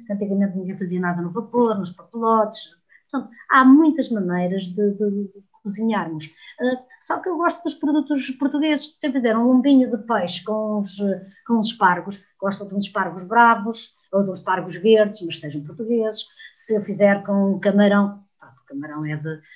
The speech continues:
vai lá de onde ele vier, não é? De Moçambique, ou seja, de onde for,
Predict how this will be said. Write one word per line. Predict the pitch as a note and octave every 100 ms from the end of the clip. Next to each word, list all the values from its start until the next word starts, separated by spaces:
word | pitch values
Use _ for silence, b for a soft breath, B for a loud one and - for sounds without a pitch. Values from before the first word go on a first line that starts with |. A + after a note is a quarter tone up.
| b
vai | F3+
lá | E3 D#3+
de |
onde | E3 F3
ele | F3
vier, | A3 B3+ A#3+ A#3
não | E3+
é? | F3+ - B B B
De |
Moçambique, | F3+ - F3+ G3
ou | F3+
seja, | D#3+ D#3+ F3
de |
onde | G#3 G#3+
for, | D4 C#4 B3+